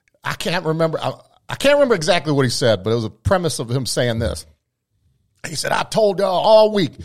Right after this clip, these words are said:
I said, "We're gonna come in." He didn't swear. He said, "I, I said, we're gonna bust their butt when we got here. We came here. We do what we said we're gonna do.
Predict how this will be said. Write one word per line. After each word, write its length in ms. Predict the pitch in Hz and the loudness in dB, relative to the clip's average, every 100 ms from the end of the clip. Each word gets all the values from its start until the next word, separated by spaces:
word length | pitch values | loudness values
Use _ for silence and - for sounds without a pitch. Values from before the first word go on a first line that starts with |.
| - - | -20 -12
I 120 | - 156 | -6 -4
said, 180 | 185 | -4
"We're 80 | 202 | -2
gonna 180 | 185 151 | -2 -2
come 220 | - 202 | -4 -6
in." 100 | 196 | -8
He 220 | 143 240 | -8 -4
didn't 160 | 277 156 | -2 -2
swear. 400 | - 117 117 95 | -2 -4 -2 -2
He 120 | 113 | -6
said, 260 | 120 120 131 | -8 -12 -12
"I, 300 | - - 117 | -12 -10 -8
I 20 | 170 | -6
said, 200 | 277 202 | -6 -4
we're 80 | |
gonna 160 | 202 139 | -2 0
bust 240 | 151 190 | 2 2
their 100 | 202 | -2
butt 280 | 143 135 208 | -6 2 2
when 80 | 165 | 2
we 100 | 175 | -2
got 240 | 147 165 | 0 0
here. 240 | 143 117 98 - _ | 0 -2 -4 -14 _
We 140 | 220 | -6
came 280 | - 226 214 | 0 0 2
here. 240 | 202 214 - - | 2 0 -4 -10
We 180 | - 220 | -4 -4
do 240 | 143 226 | 0 0
what 220 | 220 202 180 | 0 -4 -6
we 160 | 202 | -6
said 160 | - 220 | -2 0
we're 120 | 202 196 | 0 0
gonna 140 | 196 | -2
do. 300 | 156 214 | 0 -2